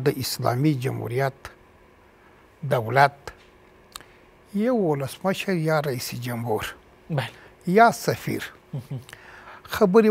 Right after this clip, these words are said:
Speaker 1: وګورئ او په افغانستان کې د بهرنیو چارو د وزارت د سرپرست خبرې. دومره فرق درلود په وزن کې چې څه درته ووایم. دا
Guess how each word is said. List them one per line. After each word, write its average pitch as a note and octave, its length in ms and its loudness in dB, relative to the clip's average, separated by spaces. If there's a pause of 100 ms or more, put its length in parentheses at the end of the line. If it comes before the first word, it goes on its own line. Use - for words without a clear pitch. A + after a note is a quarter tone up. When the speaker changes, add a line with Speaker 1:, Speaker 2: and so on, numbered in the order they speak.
Speaker 1:
وګورئ G3 440 6
او F3 80 6
په - 220 0
افغانستان C#3 640 0 (100)
کې D#3 140 0 (920)
د C#3+ 140 -2
بهرنیو C#3 560 2
چارو D3 340 4
د C3 140 0
وزارت A#2+ 640 4 (560)
د D#3 100 0
سرپرست - 680 0
خبرې. A#2+ 340 -2 (840)
دومره D4 360 6 (120)
فرق C#4 300 6
درلود A3+ 320 4 (100)
په F3+ 160 4
وزن A3 300 8
کې G#3 180 0 (100)
چې G#3 120 0 (200)
څه - 80 2 (100)
درته - 240 -8
ووایم. - 280 -16 (480)
دا G#3 80 12